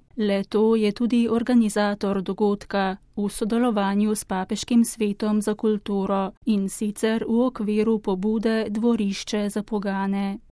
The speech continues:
Med strokovnimi predavatelji bo prejemnik Nobelove nagrade za ekonomijo dva tisoč petnajst Angus Deaton, profesor na Univerzi Princeton.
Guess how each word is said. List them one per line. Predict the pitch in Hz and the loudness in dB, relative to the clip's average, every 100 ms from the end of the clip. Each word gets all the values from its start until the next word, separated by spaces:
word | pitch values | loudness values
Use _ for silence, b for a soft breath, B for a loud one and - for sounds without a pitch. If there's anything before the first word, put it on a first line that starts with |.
| _ _ | _ _
Med | 226 226 - | 2 2 0
strokovnimi | - - 240 247 254 269 277 285 | -8 -2 0 2 8 8 10 8
predavatelji | - 269 214 202 196 202 226 226 226 | 4 0 0 0 -2 0 0 2 0
bo | 214 233 226 | 2 2 2
prejemnik | 269 262 233 247 247 247 240 - | 0 2 4 6 6 4 2 2
Nobelove | 214 208 226 254 262 262 | 2 4 2 2 2 4
nagrade | 220 208 202 196 190 226 | 4 4 0 0 0 0
za | 220 202 | 0 0
ekonomijo | 202 214 208 208 214 233 240 233 220 | -2 0 0 2 4 6 6 2 0
dva | 196 196 196 | -2 -2 0
tisoč | 233 220 226 - | -2 0 -2 -2
petnajst | 214 208 208 208 226 240 - - | -4 -2 0 0 0 -2 -8 -4
Angus | 220 233 247 254 240 - | 2 4 4 2 0 -4
Deaton, | 190 220 208 208 202 196 208 _ | -2 -2 0 0 0 -2 -6 _
profesor | - 202 - 208 202 233 226 | -6 -6 -2 -4 -2 0 2
na | 233 | 4
Univerzi | 233 240 240 202 196 220 214 | 6 4 4 2 0 -2 -2
Princeton. | 220 214 208 202 - 202 202 202 | -2 0 0 -2 -2 0 0 -2